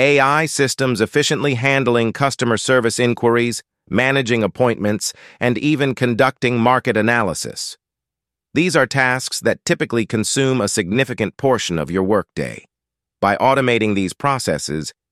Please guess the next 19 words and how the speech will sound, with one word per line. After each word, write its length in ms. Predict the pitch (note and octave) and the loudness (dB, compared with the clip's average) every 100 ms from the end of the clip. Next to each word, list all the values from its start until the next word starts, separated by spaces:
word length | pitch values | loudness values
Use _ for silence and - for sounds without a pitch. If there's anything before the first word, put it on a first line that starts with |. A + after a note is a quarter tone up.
| - | 0
A 180 | A#2 B2+ | 2 4
I 220 | A#2+ A#2+ | 2 0
frees 400 | - - D3 B2 | -4 -2 -2 0
up 160 | A#2+ - | -2 0
your 120 | E2+ | -4
time, 520 | - A2 E2 B1+ C2 - _ - | -2 -4 -2 -4 -10 -14 _ -6
allowing 440 | F#2 G#2+ A#2 A2+ G#2 | 0 2 2 2 0
you 140 | G2+ | 0
to 80 | F#2 | -2
focus 460 | - C3+ B2 G#2 G2+ | 0 0 0 -4 -4
on 160 | F2 | -4
strategic 580 | - F#2 - D3 G#2+ G#2 - | -4 -6 -4 -4 -4 -6 -6
planning, 540 | - A#2+ G#2 G2+ G2 - D2+ | -2 0 0 -2 -4 -8 -2
growth, 500 | F#2+ A#2+ F2 - _ - | 2 2 0 -8 _ -6
and 180 | G2 F#2 | -2 -2
yes, 480 | G2 G2 - - - _ _ _ - | 0 -2 -4 -14 -18 _ _ _ -4
even 300 | A#2 G2+ F2 | -2 0 -2
personal 440 | A2+ G2 F2+ E2+ | 0 -2 -2 -4
leisure. 540 | E2 D#2+ C2+ B1 G#1+ | -2 -4 -6 -10 -12